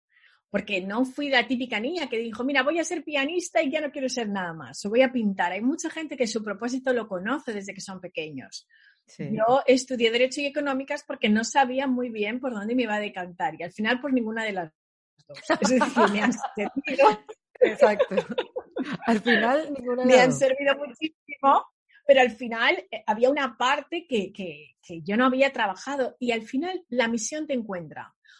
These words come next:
Speaker 1: ¿Por qué? Pues porque las cosas hay que mirar en la infancia y ver qué cosas te hacían sentirte bien, porque ahí no hay ningún tipo de restricción,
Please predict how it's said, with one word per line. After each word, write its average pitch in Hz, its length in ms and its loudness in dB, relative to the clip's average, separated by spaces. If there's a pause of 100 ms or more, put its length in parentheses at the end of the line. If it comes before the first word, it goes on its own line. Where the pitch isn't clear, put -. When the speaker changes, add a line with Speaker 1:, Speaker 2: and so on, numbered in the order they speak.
(100)
Speaker 1:
¿Por 233 200 -4
qué? 247 100 6
Pues 208 180 -6
porque 208 260 -8
las 196 200 -6
cosas 330 480 -6
hay 254 140 2
que 339 80 -2
mirar 269 200 0
en 254 100 -2
la 220 60 -4
infancia 190 720 -10 (440)
y 226 100 -2
ver 240 240 4
qué 254 140 -10
cosas 240 280 -6
te 226 120 -2
hacían 208 500 -4
sentirte 190 540 -10
bien, 185 560 -8
porque 185 240 -6
ahí 220 240 0
no 208 340 -2
hay 262 220 4
ningún 240 520 0
tipo 220 400 -4
de 190 200 -4
restricción, 185 1120 -8